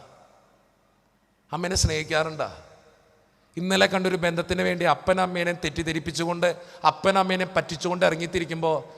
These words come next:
നിങ്ങളെയൊക്കെ ഞാൻ മക്കളേന്ന് വിളിക്കാൻ പറ്റുമോ? ദൈവം ചോദിക്കൂട്ടാ, ദൈവം ചോദിക്കും, ദൈവം ചോദിക്കും. എൻ്റെ മക്കളെ, എത്ര പ്രാവശ്യം ബൈബിൾ വായിച്ചെന്ന് തമ്പുരാൻ ചിലപ്പോ ചോദിക്കില്ല.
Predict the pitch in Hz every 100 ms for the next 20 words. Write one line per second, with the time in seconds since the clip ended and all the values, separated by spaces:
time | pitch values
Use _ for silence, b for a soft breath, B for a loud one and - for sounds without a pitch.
0 | B 147 160 170 175 170 170 160 - 175
1 | 180 190 175 160 156 131 120 101 - -
2 | - _ _ _ _ _ _ _ _ _
3 | _ _ _ _ _ - 123 147 170 156
4 | 131 139 151 151 110 - - - _ _
5 | b b b b 156 202 202 190 185 180
6 | 127 - - _ _ _ _ _ _ -
7 | 160 202 190 170 165 170 160 151 143 123
8 | 107 - - - _ b b b 143 -
9 | 196 208 202 226 208 190 190 214 240 208
10 | 214 226 196 190 196 185 190 180 160 180